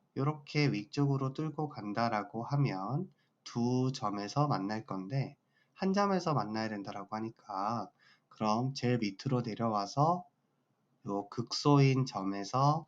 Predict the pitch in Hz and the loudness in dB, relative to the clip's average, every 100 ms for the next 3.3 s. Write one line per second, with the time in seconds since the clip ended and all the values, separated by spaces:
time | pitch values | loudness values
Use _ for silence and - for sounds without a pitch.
0 | - - _ 95 101 107 107 127 98 95 | -14 -20 _ -4 -2 -2 -2 -2 -2 -2
1 | 107 - 95 92 95 123 160 185 - - | -8 -10 -8 -4 -2 0 0 -2 -10 -12
2 | 90 95 - 110 107 117 113 95 95 90 | -12 -12 -10 -8 -8 -12 -10 -8 -8 -6
3 | 113 170 | -4 -4